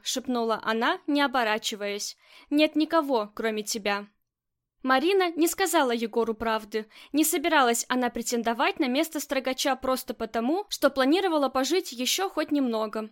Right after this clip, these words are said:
Спору нет, можно было попытаться подмять под себя всех бригадиров. Их бригада намного меньше Коваль, но все-таки это четверо весьма неглупых мужиков, и, объединившись, они не оставят от нее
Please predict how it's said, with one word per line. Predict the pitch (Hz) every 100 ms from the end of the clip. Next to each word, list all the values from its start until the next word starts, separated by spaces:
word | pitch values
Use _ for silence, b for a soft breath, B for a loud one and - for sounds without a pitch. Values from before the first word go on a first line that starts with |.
| _
Спору | - - 294 392 403
нет, | 339 262 269
можно | - 302 381 311
было | 240 254 247
попытаться | 247 254 247 320 370 311
подмять | 302 233 254 254
под | - 233
себя | - 233 269 370 B B B
всех | - 392
бригадиров. | 359 349 339 262 240 226 226 - b
Их | - 277
бригада | 262 254 269 339 339
намного | 269 262 269 254
меньше | 277 349 - 311
Коваль, | 254 240 220 220
но | 254 247
все-таки | 233 - 339 - - 240 220 B B
это | - 403 392
четверо | - 320 339 330 311
весьма | 254 247 277 370
неглупых | 339 254 294 285 277
мужиков, | 254 247 247 269 349 381 b b b
и, | - 294
объединившись, | 285 254 262 240 240 302 370 - 311 -
они | 226 285 403
не | 370
оставят | 285 - 285 277 262
от | - 240
нее | 247 247 381